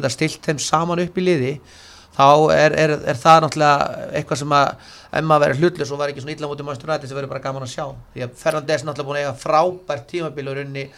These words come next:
ótrúlegt, að því við erum oft að tala um að menn taki sér tíma til að venjast enska boltanum.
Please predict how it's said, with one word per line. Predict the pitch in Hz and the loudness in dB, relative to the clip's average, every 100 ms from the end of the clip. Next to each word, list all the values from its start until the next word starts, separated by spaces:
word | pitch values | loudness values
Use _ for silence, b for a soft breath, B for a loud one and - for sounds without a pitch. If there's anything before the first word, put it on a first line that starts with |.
| B B B B | B B B B
ótrúlegt, | 156 180 175 165 147 120 | 0 0 -2 0 0 -2
að | 147 | -10
því | 143 | -6
við | 151 | -6
erum | 143 | -4
oft | 143 | -8
að | 139 | -4
tala | 156 147 | -2 -2
um | |
að | 147 | -4
menn | 147 147 - _ | -8 -12 -20 _
taki | 160 156 | -6 -6
sér | 143 139 | -10 -12
tíma | 165 156 | -10 -8
til | 151 | -4
að | 147 | -2
venjast | 175 165 | -4 -6
enska | 160 165 | -8 -8
boltanum. | 156 165 175 | -8 -8 -8